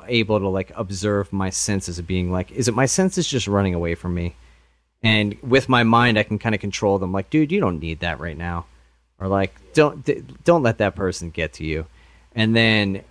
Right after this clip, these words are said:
you know, you can kinda from there recognize that you have, like, you know, an intelligence that can control the mind.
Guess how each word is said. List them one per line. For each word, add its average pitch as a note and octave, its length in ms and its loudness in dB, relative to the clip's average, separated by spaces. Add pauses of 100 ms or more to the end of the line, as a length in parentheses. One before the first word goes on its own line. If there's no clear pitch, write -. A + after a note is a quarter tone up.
(260)
you A2+ 180 0
know, A2 100 2
you G#2+ 200 0
can A#2 140 -6
kinda A#2 220 0
from G#2 260 -2
there G#2+ 300 4
recognize G2 680 -2
that - 160 -10
you F2+ 140 -6
have, F2 320 -4
like, E2 400 -8 (400)
you G#2 80 -2
know, G2 160 2
an A#2 120 2
intelligence G#2 680 2
that G2 180 -4
can - 140 -20
control D3 580 2
the G#2+ 100 -2
mind. C#2+ 520 -10